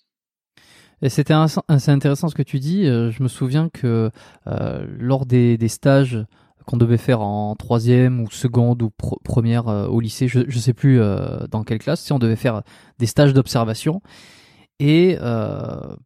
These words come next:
pour l'anecdote, j'avais fait un stage d'observation dans une salle de sport. Et l'année d'après, en seconde, c'était, j'avais fait un stage d'observation, euh, dans un, un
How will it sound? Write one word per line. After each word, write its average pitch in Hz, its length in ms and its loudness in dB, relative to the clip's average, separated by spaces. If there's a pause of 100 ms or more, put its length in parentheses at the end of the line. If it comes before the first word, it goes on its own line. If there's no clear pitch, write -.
(140)
pour 120 120 0
l'anecdote, 120 380 2
j'avais 113 180 2
fait - 100 -4
un 110 140 2
stage 120 260 0
d'observation 110 580 -2
dans 107 120 -2
une 104 180 -6
salle 104 220 -4
de 95 100 -10
sport. 156 560 0 (840)
Et 143 140 6
l'année 139 240 6
d'après, 139 420 4
en 139 80 2
seconde, 131 380 2
c'était, - 260 -4
j'avais 117 180 2
fait - 120 -4
un 110 60 0
stage 120 200 -2
d'observation, 120 720 -2
euh, 107 200 -2 (380)
dans 110 300 -2
un, 104 580 -2 (760)
un - 180 -10